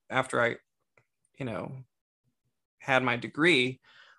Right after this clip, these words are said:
was that he was kind of heterodox to begin with. He was like, "Well, it, nobody's gonna pay for anything that doesn't work." So he was making models that actually worked, <laughs> that were actually forecasting, okay, here's where the stock market's gonna go based on, um,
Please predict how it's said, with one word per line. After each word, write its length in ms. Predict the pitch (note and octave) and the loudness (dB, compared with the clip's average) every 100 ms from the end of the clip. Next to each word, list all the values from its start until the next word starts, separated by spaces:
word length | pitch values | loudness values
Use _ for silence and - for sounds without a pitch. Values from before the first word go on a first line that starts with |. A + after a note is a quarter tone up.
| _ | _
was 240 | D#3+ D#3+ D3 | 6 6 8
that 160 | D3+ | 4
he 200 | A#2+ G3 | 4 2
was 300 | F#3+ F3 - | 6 6 4
kind 220 | - - C#3 | -4 0 0
of 80 | |
heterodox 720 | - C3 B2+ B2 A#2+ A#2+ - | 4 2 4 4 6 6 2
to 80 | - | -4
begin 340 | B2+ B2+ E3+ D#3 | -6 -2 2 2
with. 220 | G#2+ - | 0 -4
He 80 | C3+ | -8
was 160 | C3 | -6
like, 120 | - A2 | -6 0
"Well, 240 | C3 - | 0 2
it, 140 | - - | -2 -4
nobody's 340 | - D#3 F3+ E3+ | 0 2 4 2
gonna 140 | F#3 | -2
pay 200 | E3 E3 | -2 -2
for 160 | D#3+ C#3+ | 0 2
anything 300 | C#3+ C#3 A#2+ | 2 2 -2
that 80 | F#2 | 0
doesn't 220 | C#3+ C3+ | 0 2
work." 300 | D3 A#2 - - | 2 2 -2 -14
So 280 | - C3 B2+ | -2 2 4
he 140 | B2 E3 | 4 2
was 160 | D3+ | 4
making 280 | C#3+ C3+ C3+ | 4 2 4
models 500 | B2+ A#2+ C3+ B2+ - | 6 8 6 4 2
that 100 | C3+ | 0
actually 380 | D3+ D#3+ - F3 | 2 2 2 4
worked, 400 | F#3+ B3+ - - - | 6 6 4 -6 -6
<laughs> 500 | D#3+ C#3+ - - - | -6 -6 -10 -12 -2
that 100 | C3 | 2
were 120 | B2+ | 6
actually 380 | A#2+ C#3+ - E3 | 6 6 6 4
forecasting, 840 | D#3+ D#3+ - C3 C3 - C3+ C3+ | 4 0 4 4 4 2 -2 -2
okay, 360 | - C#3 C3+ B2+ | -2 2 2 4
here's 260 | D3+ F#3+ | 6 6
where 100 | F#3 | 6
the 60 | D#3+ | 2
stock 260 | - D#3+ C#3+ | 4 4 4
market's 380 | C3+ C3 A#2+ | 0 -2 -8
gonna 180 | - B2+ | -4 -2
go 340 | B2+ C3 B2 B2+ | 2 6 6 4
based 360 | A#2+ B2 - | 0 -2 -2
on, 360 | A#2+ A#2 A#2 A#2+ _ - - _ _ _ - | -2 -2 -2 -8 _ -20 -20 _ _ _ 0
um, 480 | A#2+ A2+ A2+ A#2 | 2 4 2 -4